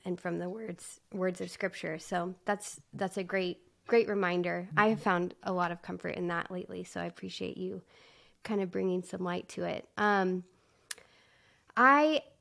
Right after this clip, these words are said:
I, you know, want to be able to direct people to where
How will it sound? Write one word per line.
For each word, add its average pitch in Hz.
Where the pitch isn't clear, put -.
I, 240
you 233
know, 202
want 226
to 220
be 220
able 214
to 202
direct 220
people 233
to 208
where 208